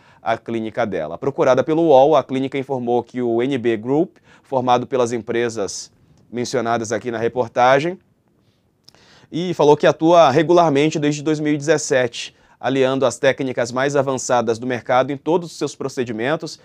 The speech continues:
e respeita todas as normas de funcionamento correspondentes à atividade exercida, como alvará de funcionamento, licença sanitária, certificada de resíduos, certificado de resíduos, entre outros, sempre prezando pela integridade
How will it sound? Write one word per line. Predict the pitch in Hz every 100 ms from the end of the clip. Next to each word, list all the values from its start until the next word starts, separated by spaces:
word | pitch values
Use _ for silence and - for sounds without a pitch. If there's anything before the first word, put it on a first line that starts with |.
| - -
e |
respeita | 135 127 147 143 131
todas | - 156 165 151
as | 123
normas | 131 139 135 120
de | 135
funcionamento | - 139 156 139 117 127 -
correspondentes | 135 135 143 117 117 127 -
à | 123
atividade | 127 127 110 113 127
exercida, | 120 117 - 131 151 151 - _ _
como | - 147
alvará | 143 143 175 175 123
de |
funcionamento, | 123 131 120 120 104 143 147 135
licença | 127 139 123 127 107
sanitária, | - 127 110 - 127 139 147 147 _ _
certificada | - 139 123 - 131 123
de | 123 120
resíduos, | 107 98 131 156 135 127 - - _ _
certificado | - 117 - 123 131 127
de | 120
resíduos, | 127 104 135 147 143 120
entre | 143 151
outros, | 120 147 131 - 85
sempre | - - - 151 180 - - 160
prezando | 156 139 110 127 131
pela | - 135
integridade | 135 139 131 123 107 107 107